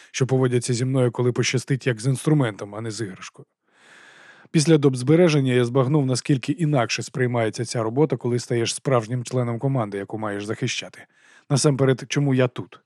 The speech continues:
Я оформив думку в питання, бо найкращий спосіб донести до людей, що вони роблять щось дурне, це розпитувати їх.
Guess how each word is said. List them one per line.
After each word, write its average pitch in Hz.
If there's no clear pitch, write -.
Я 127
оформив 131
думку 131
в 117
питання, 143
бо 127
найкращий 131
спосіб 127
донести 127
до 123
людей, 120
що -
вони 127
роблять 127
щось 131
дурне, 156
це 143
розпитувати 123
їх. -